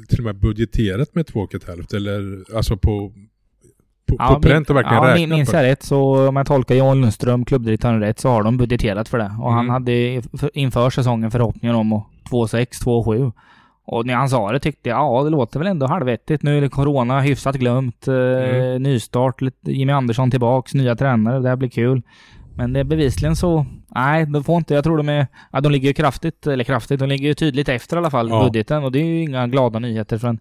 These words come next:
Speaker 2: sargad
Speaker 1: Nej.
Speaker 2: ekonomi.
Speaker 1: Nej, så är det. Men det är ju, det är väldigt sådär resultatkänsligt, känns det som.
Speaker 2: Ja.
Speaker 1: Spelar ingen roll om de skulle spela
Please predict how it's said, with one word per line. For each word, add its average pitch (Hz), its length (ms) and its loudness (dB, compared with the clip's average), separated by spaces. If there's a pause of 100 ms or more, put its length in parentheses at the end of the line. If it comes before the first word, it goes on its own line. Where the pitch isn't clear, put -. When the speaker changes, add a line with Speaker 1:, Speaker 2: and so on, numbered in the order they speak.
Speaker 2:
sargad 117 340 2
Speaker 1:
Nej. 117 100 2
Speaker 2:
ekonomi. 113 320 0 (320)
Speaker 1:
Nej, 113 300 -2
så 120 120 -4
är 104 80 -2
det. 104 120 -8 (460)
Men 117 140 -2
det 120 60 4
är 117 40 6
ju, 117 340 4
det 113 120 4
är 117 40 4
väldigt 117 460 2
sådär 110 320 2
resultatkänsligt, 117 920 0
känns 98 200 -4
det 104 120 -4
som. 95 180 -4
Speaker 2:
Ja. 104 240 -10 (380)
Speaker 1:
Spelar - 220 -2
ingen 123 80 0
roll 120 80 2
om 117 60 -2
de 117 80 0
skulle 113 480 -2
spela 107 380 -2